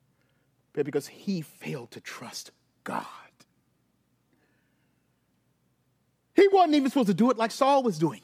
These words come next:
it. Wait till next chapter. Let Pastor Josh do that next week. Saul ain't good.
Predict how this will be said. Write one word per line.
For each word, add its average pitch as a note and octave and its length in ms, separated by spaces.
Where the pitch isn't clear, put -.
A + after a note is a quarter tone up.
it. - 120
Wait C#3 160
till F#3 120
next A3+ 260
chapter. - 360
Let C#3 180
Pastor C#3 300
Josh F#3 300
do E3+ 100
that D#3+ 160
next E3 260
week. A#3+ 300
Saul C3+ 380
ain't A#3 160
good. A3 240